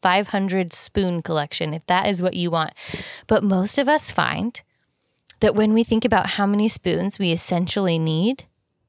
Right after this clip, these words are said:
the answer is about twelve. Twelve to twenty, depending on the size of your family, depending on your dishwashing habits. We don't need five hundred, most of us. But there's gonna be somebody who does,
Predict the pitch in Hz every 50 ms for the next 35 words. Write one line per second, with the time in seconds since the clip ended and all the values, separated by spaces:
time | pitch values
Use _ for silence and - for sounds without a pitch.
0 | _ _ - 349 339 330 320 311 294 - 294 285 247 - 180 - 180 175 - -
1 | - - 190 202 208 190 - - - - - _ _ _ _ _ _ - - _
2 | - - - 359 359 359 370 359 320 311 - 339 302 - 247 208 180 175 185 190
3 | 185 185 - _ _ _ _ _ _ _ _ - 233 - - 247 247 254 277 269
4 | 285 269 269 285 277 - 240 214 226 233 - 233 233 254 262 240 - 175 165 165
5 | 170 170 175 175 170 - 190 - 196 185 190 185 190 202 214 220 226 240 254 247
6 | 214 - 175 156 - - 156 156 160 - - 175 170 180 170 170 165 170 170 -
7 | - - _ _ _ - - - - - - - - - _ - - _ _ 233
8 | 247 254 262 247 233 247 254 254 208 - - 170 156 165 - - 165 170 170 -
9 | 60 64 - - - _ _ _ _ _ _ _ _ _ - 370 381 370 - -
10 | - 165 - - 165 - - - - - _ _ _ _ _ _ _ _ _ -
11 | 196 185 208 208 196 196 208 196 208 202 214 214 - - 202 208 202 220 220 214
12 | 208 - 247 220 - 226 233 240 226 - -